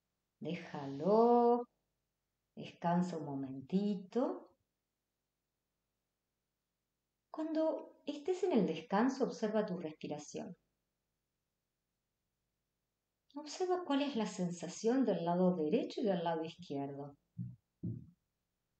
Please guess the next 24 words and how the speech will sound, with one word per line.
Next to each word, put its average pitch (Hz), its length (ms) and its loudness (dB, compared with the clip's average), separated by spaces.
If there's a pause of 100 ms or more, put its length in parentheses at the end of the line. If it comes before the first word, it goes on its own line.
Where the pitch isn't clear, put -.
(260)
Tal 196 160 0
vez 285 160 0
tengas 330 260 0
la 247 100 4
impresión 220 520 2
de 285 100 0
que 214 220 4
respiras 269 540 0
diferente 226 1000 2
en 185 200 4
un 208 680 4
lado 226 280 6
de 240 120 4
tu 196 200 -4
cuerpo 226 360 0
y 190 120 4
en 175 100 2
el 151 160 -4
otro. 135 400 -8 (3750)
Ahora, 175 560 2 (840)
levanta 220 760 4
tu 196 100 -2
mano 185 380 8
derecha 175 640 0